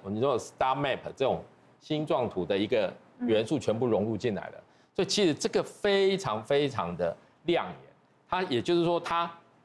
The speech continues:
Speaker 1: 在电动车成功之后，它回过头来要来稳固它的房车啦，或者是汽油车。所以它，我觉得它已经站稳的电动车之后，它开始在回攻这个房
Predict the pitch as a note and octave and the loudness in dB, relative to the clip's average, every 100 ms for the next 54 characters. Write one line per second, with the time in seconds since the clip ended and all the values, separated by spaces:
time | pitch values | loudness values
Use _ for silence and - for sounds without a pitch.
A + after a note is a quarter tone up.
0 | _ - F#3 G3 F3 E3 E3 - B2 C3+ | _ -2 0 0 0 0 -2 0 -2 0
1 | D#3 D3+ C3+ C#3 A#2+ E2 - C#3 - A2 | 0 0 0 2 2 0 -4 -4 0 -2
2 | B2 A#2+ A2 E2 A#2 G#2 G2+ A2+ F2+ G2+ | 0 0 2 0 2 2 2 0 0 -4
3 | G#2 G#2+ F2+ E2+ - _ _ - G2 A2+ | -2 -2 0 -2 -6 _ _ -2 -2 -2
4 | A2 A#2+ A2 F#2 B2+ A2+ B2 G#2 - E3+ | -2 2 4 2 2 2 2 2 -2 -2
5 | B2+ E2+ E2+ - F#2 - _ _ - G#3 | 2 0 0 -2 -2 -4 _ _ 0 0
6 | D#3+ G3 D3+ A#2+ E3 C#3 E3+ D#3 - _ | 0 -2 0 2 0 0 -4 -4 -14 _
7 | - A#2+ F#3+ F#3 F3 G#2+ G3+ - C3 B2+ | -6 0 0 0 -2 -2 -2 0 0 0
8 | B2+ B2 B2 G2+ - - A#2+ F#2+ F#2 F#2 | -2 0 0 0 -2 -4 -4 0 0 0
9 | E2+ F#2 F2+ G2 G2 F#2+ F2 - | -2 0 0 0 -2 -6 -6 -8